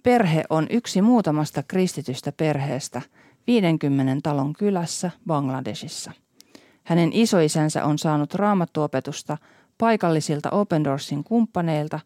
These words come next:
ja toimii nyt seurakunnan johtajana. Mutta päätös jättää kylän perinteinen islamin usko ja lähteä seuraamaan Jeesusta ei ole ollut perheelle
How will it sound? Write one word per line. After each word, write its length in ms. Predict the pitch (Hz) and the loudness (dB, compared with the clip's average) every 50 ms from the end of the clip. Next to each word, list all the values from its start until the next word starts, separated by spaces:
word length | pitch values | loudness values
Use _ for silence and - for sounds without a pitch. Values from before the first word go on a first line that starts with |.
| _ _ _ _ _ _ _ | _ _ _ _ _ _ _
ja 60 | 214 | -4
toimii 400 | - - 247 233 208 175 156 151 | 0 2 4 4 4 4 4 2
nyt 160 | 170 202 214 - | 2 0 0 -2
seurakunnan 680 | - - 240 214 190 165 165 - 165 160 156 139 139 143 | 0 2 2 2 2 0 -2 -2 -2 0 0 0 0 0
johtajana. 640 | 135 131 127 - - - 127 131 147 - - 180 180 - _ _ _ _ _ _ _ _ _ _ _ _ _ - _ _ _ _ _ _ _ _ | -2 -4 -4 -8 -10 -12 -10 -10 -10 -10 -12 -14 -18 -20 _ _ _ _ _ _ _ _ _ _ _ _ _ -20 _ _ _ _ _ _ _ _
Mutta 360 | - 208 196 - _ 190 175 - _ _ | 0 0 0 0 _ -2 -2 -2 _ _
päätös 460 | - 233 254 277 254 - 165 160 - - | 0 2 2 2 2 2 0 0 0 0
jättää 340 | 185 185 - _ - 160 | 0 0 -2 _ -4 -4
kylän 440 | 156 - - 233 226 208 160 139 143 | -4 -2 0 0 2 2 2 0 0
perinteinen 640 | - 185 190 185 160 143 139 - 143 135 135 135 139 - | 0 0 0 2 2 0 0 -2 -2 -2 -2 -2 -2 -2
islamin 480 | - 208 196 - - 135 135 135 131 - - | -2 -2 -2 -2 -2 -2 -2 -2 -2 -2 -4
usko 380 | 175 175 - - - - 143 - _ _ _ _ _ _ _ - | -6 -8 -8 -8 -10 -10 -10 -10 _ _ _ _ _ _ _ -4
ja 100 | 170 165 | -2 0
lähteä 380 | 196 196 185 - - 156 143 147 | 0 -2 -2 -2 -2 -2 0 0
seuraamaan 720 | - - - 220 202 180 165 156 147 143 147 147 151 170 | -2 -2 0 2 2 2 2 2 0 0 0 0 2 2
Jeesusta 540 | 208 220 208 151 139 151 139 - - - - - _ _ _ _ _ _ _ _ - | 2 2 2 2 0 -2 -8 -10 -12 -12 -12 -14 _ _ _ _ _ _ _ _ 0
ei 260 | 214 208 190 139 - | 2 2 4 2 2
ole 220 | 170 185 202 151 | 2 0 0 2
ollut 340 | 175 185 170 160 147 143 - - | 2 2 2 0 0 -4 -6 -6
perheelle 540 | - 156 147 135 131 139 147 127 127 139 131 | -2 -2 -2 0 -2 -4 -4 -6 -6 -8 -8